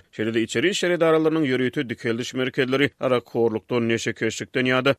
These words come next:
psikoaktiw maddalara baglylykdan bejerge alýan adamlara gödäwçiligi üpçün edýär. Türkmenistanyň Jenaýat Kodeksi düzediş işlerine höküm edilen adamlara altı aýdan iki ýyl içinde düzediş işini belläp bilýär.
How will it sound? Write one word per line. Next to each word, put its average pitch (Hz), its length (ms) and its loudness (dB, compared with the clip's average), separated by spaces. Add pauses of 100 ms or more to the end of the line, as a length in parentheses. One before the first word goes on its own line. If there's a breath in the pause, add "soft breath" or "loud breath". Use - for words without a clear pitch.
psikoaktiw 131 680 0
maddalara 120 640 -2
baglylykdan 113 680 -2
bejerge 110 360 -2
alýan 120 260 0
adamlara 104 420 -2
gödäwçiligi 107 600 -4
üpçün 113 220 -6
edýär. 120 280 2 (160)
Türkmenistanyň 117 520 -2
Jenaýat 120 400 -2
Kodeksi 180 500 0
düzediş 143 360 -4
işlerine 160 380 0
höküm 143 340 0
edilen 147 240 4
adamlara 120 500 2 (100)
altı 123 300 0
aýdan 127 300 2
iki 110 240 -6
ýyl 120 120 2
içinde 131 280 -2
düzediş 113 380 -6
işini 127 400 -4
belläp 113 380 0
bilýär. 123 260 2